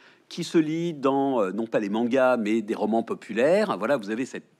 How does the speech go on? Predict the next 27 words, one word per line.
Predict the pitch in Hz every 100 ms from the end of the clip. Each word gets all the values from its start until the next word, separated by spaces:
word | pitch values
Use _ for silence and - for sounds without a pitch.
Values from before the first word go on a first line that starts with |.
| _
très | - - 226
grande | 151 127
peur. | 113 80 73 - _ _ - _ _ -
Or, | 220 214 -
ce | - 117
bombardement | 160 185 185 190
stratégique, | - 165 151 139 120 110 - - _ _ _ _
qui | - 175 170
est, | 160 135
je | - 120
le | 117
répète, | 117 117 127 113 - - _ -
dans | 123
les | 120 110
esprits, | 120 - 214 277 - _
vous | - 113
l'avez | 113
souligné, | 117 107 110 139 226 359 _ _ _ _ _
qui | - 170
est | 190 190
dans | 147
une | 127 135
certaine | 143 131 135
mesure | 139 123 143 -
théorisé, | 131 117 127 135 214 302 - -
Douhet, | 98 139 135 131 -
Mitchell, | 107 117 - 247 285